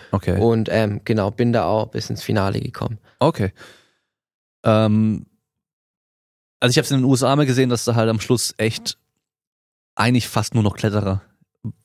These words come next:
Speaker 1: ganz weit gekommen sind, weil die halt eben diese, äh, Fingerkraft vor allem auch hatten. Ähm, da gab's, glaub ich, im, im dritten, äh, Level immer dieses, der Cliffhanger heißt der.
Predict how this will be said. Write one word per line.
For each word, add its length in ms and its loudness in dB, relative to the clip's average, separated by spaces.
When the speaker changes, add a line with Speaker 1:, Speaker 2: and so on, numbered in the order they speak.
Speaker 1:
ganz 200 0
weit 140 2
gekommen 300 0
sind, 240 0
weil 140 2
die 100 0
halt 160 0
eben 240 0
diese, 220 0
äh, 400 -4
Fingerkraft 520 0
vor 100 -2
allem 120 -2
auch 160 -2
hatten. 260 0
Ähm, 800 0
da 140 -2
gab's, 180 -2
glaub 140 0
ich, 100 -4
im, 220 0
im 320 -2
dritten, 380 0
äh, 320 -2
Level 460 2
immer 280 0
dieses, 540 -2
der 80 0
Cliffhanger 520 0
heißt 240 -2
der. 200 -2